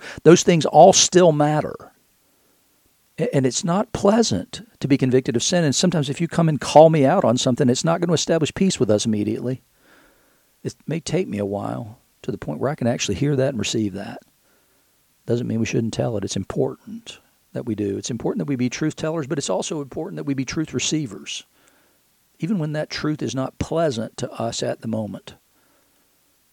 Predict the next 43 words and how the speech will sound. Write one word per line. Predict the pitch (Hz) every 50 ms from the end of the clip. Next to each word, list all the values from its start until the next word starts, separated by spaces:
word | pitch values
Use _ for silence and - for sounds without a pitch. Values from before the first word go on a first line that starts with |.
| _ _ _ _ _ _ _ _ _ _ -
But | -
if | 110 -
we | 123 135
would | 170 143
have | 135 147 -
peace | - - 147 139 - -
with | 127 107
God, | 101 127 117 101 98 95 101 107 107 - _ _ _ _ _ _ _ _ _
we | -
have | 123 113
to | - 123
be | 113
those | 107 117 117 110 -
two | - 117
things. | 107 - 110 107 107 101
We | 104 113
have | 107 -
to |
be | - 107
truth | - - 135 127 131
tellers | - - 120 120 127 131 127 123
and | 131 113
we | 113
have | 113 107
to | - 117
be | 113 110
truth | - - 117 110 - -
receivers, | 101 - - 120 110 101 107 110
but | - - 117 110
we | 104 107
have | 120 -
to | - 123
be | 113 101
truth | - - - 190 208 -
tellers | - 185 185 175 151 123 -
with | - 107 101
one | 104 101 117 147 180 196 214
intention | 240 240 240 - - 190 170 - 156 131
in | 120 117
mind | 120 123 123 117 104 101 107
and | 101 98 92 104
one | 123 160 170 -
only, | - 87 87 147 104 85 - -